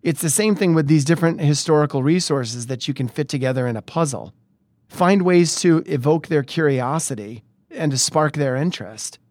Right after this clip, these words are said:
And with adolescents, find ways to think the author was wrong. I know something the author doesn't know. Or find ways to spark kids'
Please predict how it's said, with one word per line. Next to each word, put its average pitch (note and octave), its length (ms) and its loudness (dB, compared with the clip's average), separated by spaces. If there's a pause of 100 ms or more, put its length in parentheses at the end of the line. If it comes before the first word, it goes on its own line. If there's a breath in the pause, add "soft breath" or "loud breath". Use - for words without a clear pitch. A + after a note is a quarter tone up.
(120)
And D3+ 140 4
with D3+ 100 4
adolescents, D#3+ 640 2
find F#3 440 2
ways F3 340 4
to C#3+ 100 -6
think E3 380 2 (300)
the D#3 120 0
author D#3+ 380 2
was B2+ 160 -2
wrong. B2+ 420 0
I D#3 140 2
know F#3 160 6
something E3 380 2
the D3 140 4
author C3 420 -4
doesn't C#3 480 0
know. B2 400 -8 (260 loud breath)
Or E3+ 140 0
find F3 260 2
ways F3+ 220 2
to E3+ 100 -4
spark E3 480 -2
kids' D#3 400 -2